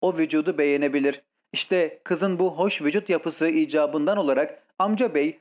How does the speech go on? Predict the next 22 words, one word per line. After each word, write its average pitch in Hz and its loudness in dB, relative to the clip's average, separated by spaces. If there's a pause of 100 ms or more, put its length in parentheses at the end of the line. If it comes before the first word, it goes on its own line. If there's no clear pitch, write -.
(160)
rüyalarında 160 2
ince 151 -2
bir 180 2
hayale 160 2
hücumla 165 0
uğraşır. 147 0 (300)
Aşçıbaşı 185 0
da 165 0 (160)
şişman 202 0
bir 214 0
kadınla 190 0
dalaşır. 151 0 (420)
Angel 196 2
de 135 2
renk 151 -2 (160)
pembe 185 0
beyaz. 135 0 (320)
İnce 160 0
kumral 170 0
kaşların 175 -2
alt 190 0
uçları 170 -2